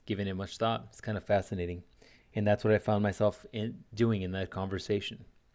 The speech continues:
So that's it. I hope that this was enlightening or at least thought-provoking. And I always love the feedback, whether or not it's publicly or through D M or whatever.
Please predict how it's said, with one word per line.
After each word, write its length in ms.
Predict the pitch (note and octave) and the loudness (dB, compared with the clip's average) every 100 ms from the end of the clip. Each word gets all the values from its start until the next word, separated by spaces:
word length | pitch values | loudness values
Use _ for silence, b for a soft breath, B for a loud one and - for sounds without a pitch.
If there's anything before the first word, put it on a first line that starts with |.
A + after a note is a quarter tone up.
| _ _ _ _ _ - - | _ _ _ _ _ -20 -18
So 360 | - C3 A#2 A2+ b b b b | 2 4 4 0 b b b b
that's 240 | C3+ C3 D#3 | 2 4 6
it. 280 | E3+ F#3 - - | 4 2 -10 -12
I 60 | |
hope 340 | G#2+ C#3+ D#3 - | -4 -4 -4 0
that 220 | B2+ - | 0 4
this 220 | C#3+ C#3+ | 2 4
was 300 | C3 C3 A#2+ | 4 6 6
enlightening 680 | A2+ A2+ A#2+ C3+ B2+ C3 C3+ | 2 2 2 0 -4 -4 -4
or 240 | A#2+ G#2 G2 | -2 -2 -2
at 80 | |
least 420 | G2+ B2 A#2+ - - | -2 -4 -4 -8 -4
thought-provoking. 960 | G#2+ A#2+ - A2+ A#2+ A#2 A#2+ C3+ D#3 B B B B B _ | -4 -4 -8 2 2 4 2 0 -4 B B B B B _
And 640 | A2+ A2 G#2+ G#2 G#2 G#2 - B - | 6 8 8 8 6 4 -2 B 2
I 120 | G#2+ | 8
always 360 | G#2+ A#2+ A#2+ G#2 | 8 10 8 8
love 300 | A2+ A2+ A2 | 8 8 6
the 60 | |
feedback, 640 | A2+ A#2 A2+ A2+ A2+ A2+ G#2+ | -2 0 2 4 4 2 0
whether 260 | G2+ A2 | 0 2
or 60 | G2+ | 0
not 240 | G#2 G2 | 0 0
it's 400 | G2 F#2+ - - - - _ _ - - | -2 -6 -14 -18 -20 -20 _ _ -20 -4
publicly 480 | A#2 A2 A2+ A2+ G#2+ | 0 2 2 2 2
or 80 | F#2+ | 2
through 260 | - A2 | 2 0
D 200 | G#2+ G#2+ | 2 2
M 260 | G#2 G#2 G2+ | 2 2 0
or 80 | F2 | 0
whatever. 560 | F2+ F#2+ F#2+ F2+ F#2 | 2 2 2 0 -4